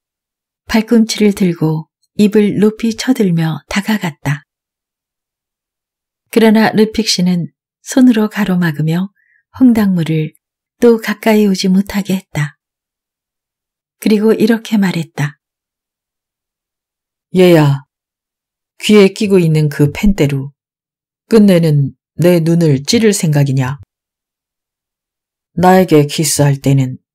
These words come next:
그걸 어딘가 다른 데에 치워둘 수 없겠니? 아, 정말 이 펜대가 있었네. 아빠,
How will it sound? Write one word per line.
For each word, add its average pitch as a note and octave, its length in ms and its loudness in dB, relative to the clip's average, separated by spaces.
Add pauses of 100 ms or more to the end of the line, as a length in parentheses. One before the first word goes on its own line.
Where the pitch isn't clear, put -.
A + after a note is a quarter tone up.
(540)
그걸 D#3 560 2
어딘가 D#3 520 0
다른 D3 360 0
데에 C3+ 360 0 (260)
치워둘 F#3+ 440 0
수 D#3+ 160 -2
없겠니? D3 600 0 (1400)
아, C#4 380 0
정말 B3+ 540 2 (240)
이 B3+ 180 -2
펜대가 G4 500 -2
있었네. F#3+ 640 -2 (2000)
아빠, G#3 600 0